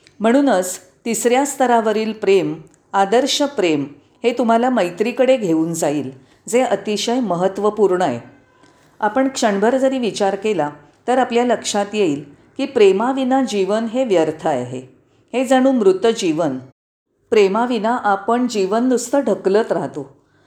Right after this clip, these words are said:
आपण काही जीवन जगत नाही. प्रेम नसेल तर जीवन हे कंटाळवाणं, निरर्थक होतं. दुसऱ्या शब्दात सांगायचं तर प्रेमाविना जीवन हे मृत्यूच्या लांबलचक प्रक्रियेतनं जातं. म्हणूनच सर्व धर्मांनी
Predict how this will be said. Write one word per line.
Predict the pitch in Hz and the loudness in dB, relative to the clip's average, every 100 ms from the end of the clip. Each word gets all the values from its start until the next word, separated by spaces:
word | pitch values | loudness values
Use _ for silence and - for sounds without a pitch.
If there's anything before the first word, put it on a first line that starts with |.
| _ - | _ -2
आपण | 202 254 269 | 0 2 0
काही | 269 254 277 | 2 0 0
जीवन | 208 196 233 247 | 0 0 0 2
जगत | 185 160 202 202 | 2 2 0 0
नाही. | 160 127 123 - _ _ _ _ - | -4 -4 -8 -20 _ _ _ _ 0
प्रेम | 214 285 294 | 2 2 2
नसेल | 240 - 214 151 156 - - | 0 0 0 0 -6 -12 -4
तर | 254 | -4
जीवन | 226 220 196 233 | 0 -2 0 0
हे | 269 | 0
कंटाळवाणं, | 262 208 185 202 208 185 170 151 160 | 0 -2 0 0 2 2 2 0 0
निरर्थक | 185 202 240 254 269 | 0 2 0 -2 -2
होतं. | 170 - 131 - _ _ _ _ - | -2 -4 -8 -10 _ _ _ _ -2
दुसऱ्या | 185 196 208 | -2 2 0
शब्दात | 208 202 180 196 | 0 -2 -2 -2
सांगायचं | 208 175 165 175 175 147 139 _ _ _ | -4 -4 -2 -2 -4 -6 -8 _ _ _
तर | 240 277 | -4 -2
प्रेमाविना | - 202 185 208 269 269 254 262 | 2 4 4 0 0 0 0 0
जीवन | 220 208 202 147 139 - _ _ - | -2 -2 0 -2 -6 -16 _ _ -2
हे | 269 | 0
मृत्यूच्या | 247 202 196 233 233 240 262 | 4 2 2 -2 -2 0 0
लांबलचक | 226 190 214 226 233 269 - | 0 0 0 -2 -2 -4 -2
प्रक्रियेतनं | 208 185 214 226 226 233 220 | -2 -2 0 0 -2 -2 -2
जातं. | 160 120 139 135 _ _ _ _ _ - | 0 -2 -8 -14 _ _ _ _ _ -2
म्हणूनच | 226 247 285 285 | 2 4 2 0
सर्व | 285 277 302 311 | 0 0 2 0
धर्मांनी | 220 196 196 196 190 | 2 2 0 0 -2